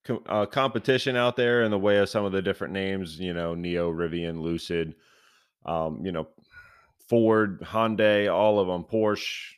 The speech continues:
V W, all of 'em are coming out with a uh, in E V, I still think that Tesla is, is in the lead there. They've got the most tech. They've got the most,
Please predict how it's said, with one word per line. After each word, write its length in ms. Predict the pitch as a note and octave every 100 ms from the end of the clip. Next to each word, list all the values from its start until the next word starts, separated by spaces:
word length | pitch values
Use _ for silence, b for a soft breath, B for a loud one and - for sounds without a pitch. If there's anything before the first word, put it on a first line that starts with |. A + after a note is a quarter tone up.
| _
V 200 | E2+ G#2+
W, 460 | G#2+ G#2 G2 G2+ G2
all 240 | E2 G#2+
of 100 | A2+
'em 140 | G#2+ G#2
are 80 | G2
coming 260 | G#2+ G#2
out 220 | G2+ G2+
with 220 | F#2+ F#2+ F2+
a 420 | F#2 F2+ F2 - _ _ _ _ -
uh, 180 | F2+ F2+
in 200 | G#2 A2+
E 220 | B2+ C3
V, 320 | A2+ A#2+ A#2+ F#2+
I 140 | G2
still 220 | - A#2+
think 220 | A2+ A2+
that 140 | G#2 G2
Tesla 460 | A2 G2+ - G2+
is, 360 | G2 G2+ G2 E2
is 220 | - G2+
in 140 | G#2 G2+
the 80 |
lead 280 | F#2+ G2 G2
there. 240 | F#2 F#2+ F#2+
They've 160 | F#2
got 200 | F#2 A2
the 60 | G#2+
most 300 | G2+ F#2 -
tech. 260 | B2 A2+
They've 160 | - A2
got 220 | C3+ C3
the 80 | A#2
most, 460 | A2 G#2 G2 -